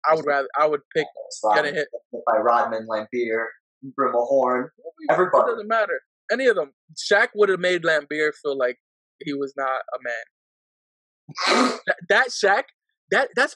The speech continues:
Speaker 1: prime Shaq, man. Like, prime Shaq is, like, easily, like, a top five specimen. <laughs> Like, just, he was, he was just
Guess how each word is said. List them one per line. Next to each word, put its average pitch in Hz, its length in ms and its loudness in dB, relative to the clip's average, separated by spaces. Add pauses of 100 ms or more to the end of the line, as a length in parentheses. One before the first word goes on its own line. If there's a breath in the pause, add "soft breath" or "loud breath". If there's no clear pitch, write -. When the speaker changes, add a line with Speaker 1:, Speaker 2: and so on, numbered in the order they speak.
Speaker 1:
prime - 300 0
Shaq, 202 420 0
man. 143 220 -6
Like, 135 140 -4 (840)
prime 254 240 4
Shaq 233 340 2
is, 185 140 0
like, 165 220 0 (560)
easily, 196 500 0
like, 139 180 -2
a 139 80 2 (140)
top 165 260 2
five 156 300 4 (480)
specimen. 143 680 -6
<laughs> - 100 -20
Like, 180 180 0 (120)
just, 220 300 2 (320 soft breath)
he 233 100 0
was, 240 320 0 (100)
he 208 160 -6
was 226 240 -6
just - 320 -4